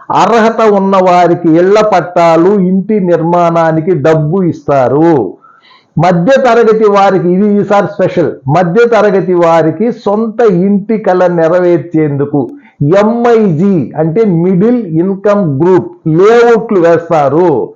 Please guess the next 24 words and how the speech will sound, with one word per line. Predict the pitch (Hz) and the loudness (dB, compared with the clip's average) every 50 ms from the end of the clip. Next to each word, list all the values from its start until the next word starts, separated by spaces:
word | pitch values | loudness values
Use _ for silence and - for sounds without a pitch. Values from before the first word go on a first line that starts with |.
| _ _ _ - - _ _ - | _ _ _ -20 -20 _ _ -4
దానికోసం | 127 175 185 196 208 214 220 214 - - 202 196 185 165 - 180 208 226 240 233 202 160 | 0 0 2 2 2 2 2 0 0 0 0 0 0 0 0 -2 -2 -2 0 -2 -2 0
రెండు | 165 190 196 214 214 | 0 0 0 0 0
వేల | 226 214 214 214 214 208 208 202 196 185 | 2 4 4 4 4 2 2 2 0 0
కోట్లు | 185 - - 190 214 214 214 - 208 202 | -2 0 0 2 2 2 0 0 -4 -2
ఖర్చు | 160 180 170 - - - 190 | 0 0 -2 -2 -2 -4 -2
పెడతారు. | 160 160 156 151 - - 156 143 139 131 156 170 165 135 110 87 - - _ _ _ _ | -2 -2 -2 -2 -2 -2 0 0 0 0 0 2 2 0 0 -2 -6 -14 _ _ _ _
ఇరవై | 156 170 190 208 220 233 233 233 226 | -2 0 0 2 2 2 4 2 2
నాలుగు | 226 220 214 214 214 208 208 208 202 196 | 2 2 2 2 2 2 2 2 2 2
ఇరవై | 190 185 190 190 196 190 | 2 0 0 0 0 0
ఐదులో | 185 185 180 175 165 165 170 | 2 2 2 2 2 2 0
వెయ్యి | 170 160 143 160 170 190 208 208 208 | 0 2 2 2 2 2 0 0 0
కోట్లు, | 208 202 208 190 156 - 208 214 240 269 285 277 - - - _ _ _ _ | 0 0 0 0 0 -2 0 0 2 2 0 -2 -6 -12 -18 _ _ _ _
ఇరవై | 170 185 208 233 247 262 262 262 254 240 240 | -2 0 2 2 4 4 4 4 2 2 2
ఐదు | 233 208 226 | 2 0 0
ఇరవై | 220 196 196 196 202 202 202 190 | 0 0 0 0 0 0 0 2
ఆరులో | 190 185 180 175 185 214 220 | 2 2 0 0 0 0 0
వెయ్యి | 185 175 175 175 180 170 | 2 4 2 2 2 0
కోట్లు, | 175 165 160 151 - - 143 147 160 156 143 117 101 - - - - - - _ - | 0 0 0 0 0 -2 -2 0 2 2 2 0 -2 -6 -10 -18 -20 -20 -12 _ -4
మొత్తం | 151 180 185 185 - - 247 254 247 208 | -2 -2 -2 -4 -4 -2 0 0 2 2
రెండు | 190 185 185 190 | 0 0 0 0
వేల | 185 196 196 185 185 | 0 2 2 2 2
కోట్లు | 170 175 175 180 185 165 180 214 262 285 277 | 0 0 0 0 0 -2 -2 -4 -4 -2 -2
ఖర్చు | 170 156 156 - 165 | -2 -2 0 -2 -2
పెడతారు. | 143 139 127 107 - - 131 120 113 113 110 139 170 175 143 110 92 - | -2 -2 -4 -4 -4 -6 -4 -2 -2 -2 0 0 2 2 2 0 -2 -6